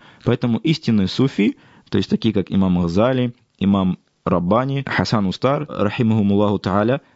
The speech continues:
это истинные суфи, и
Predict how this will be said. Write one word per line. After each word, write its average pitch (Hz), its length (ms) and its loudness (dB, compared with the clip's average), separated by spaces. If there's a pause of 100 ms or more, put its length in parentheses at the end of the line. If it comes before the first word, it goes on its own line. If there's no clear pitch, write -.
это 214 220 0
истинные 107 800 0
суфи, 202 600 0 (240)
и 107 420 2